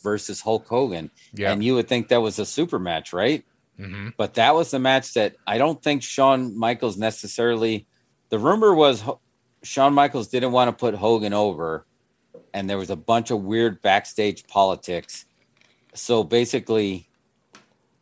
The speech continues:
Speaker 1: Shawn Michaels started overselling everything Hogan did.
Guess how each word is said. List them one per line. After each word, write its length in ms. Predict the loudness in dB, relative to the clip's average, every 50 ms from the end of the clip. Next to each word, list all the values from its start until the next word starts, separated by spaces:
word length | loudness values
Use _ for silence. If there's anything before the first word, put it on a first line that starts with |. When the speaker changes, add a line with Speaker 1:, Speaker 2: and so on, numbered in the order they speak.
| _ _ _ _
Speaker 1:
Shawn 420 | -12 -10 -4 2 4 4 4 4
Michaels 380 | 4 4 2 4 2 0 -2 -2
started 440 | 0 0 2 2 2 0 -2 -6 -10 _ 2
overselling 1120 | 2 4 4 2 0 -4 -4 -4 -6 -8 -4 0 2 2 2 2 0 -2 -6 -8 -10 -14 _ _ _ _ -4
everything 720 | 0 2 2 2 2 0 -2 -2 -2 -4 -4 -4 -6 -6
Hogan 460 | -2 0 0 0 0 -2 -4 -6 -6
did. 360 | -4 -4 -2 -2 -4 -6 -8